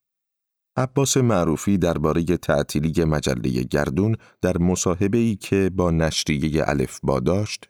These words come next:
چنین گفت: سرانجام روز نوزدهم آذر هزار و سیصد و هفتاد بازجویم حکم توقیف موقت گردون را به دستم داد. از آنجا مستقیماً به ادارهٔ مطبوعات رفتم و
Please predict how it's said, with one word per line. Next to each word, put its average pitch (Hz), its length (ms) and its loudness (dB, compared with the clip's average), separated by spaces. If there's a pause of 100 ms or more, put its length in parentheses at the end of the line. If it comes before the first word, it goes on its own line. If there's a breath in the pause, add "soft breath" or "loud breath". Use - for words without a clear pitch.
(120)
چنین 87 360 0
گفت: - 500 -10 (920)
سرانجام 87 640 2
روز 85 280 2
نوزدهم 78 580 0
آذر 73 460 0
هزار 71 440 -2
و 73 40 0
سیصد 71 380 -2
و 69 60 0
هفتاد 71 580 -6 (320 loud breath)
بازجویم 82 640 0
حکم 87 320 0
توقیف 80 560 0
موقت 76 640 -2
گردون 73 500 -2
را 76 100 -2
به 73 120 -6
دستم - 480 -6
داد. - 160 -18 (680 loud breath)
از 82 120 2
آنجا 90 220 2
مستقیماً 82 540 0
به 71 220 0
ادارهٔ 73 360 -2
مطبوعات 73 640 -2
رفتم 73 340 -4
و 73 120 -2